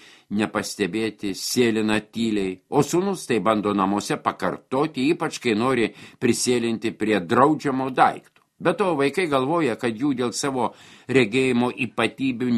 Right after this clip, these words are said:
nepamatysiu, tačiau vis tiek išgirstu, kad ir menkiausią trakštelėjimą.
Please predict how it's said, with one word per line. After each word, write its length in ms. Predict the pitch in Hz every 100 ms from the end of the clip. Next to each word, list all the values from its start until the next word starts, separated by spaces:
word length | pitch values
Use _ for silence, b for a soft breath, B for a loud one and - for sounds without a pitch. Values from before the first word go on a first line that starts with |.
| 110
nepamatysiu, 920 | 139 143 107 92 92 - 175 185 170
tačiau 340 | 156 165 160 214
vis 160 | 208 190
tiek 240 | 214 208 -
išgirstu, 840 | 117 107 82 101 110 - - 160
kad 220 | - 113 95
ir 140 | 107 B B B
menkiausią 760 | 117 117 107 107 90 78 - 80
trakštelėjimą. 800 | - 92 - - 69 64 60 53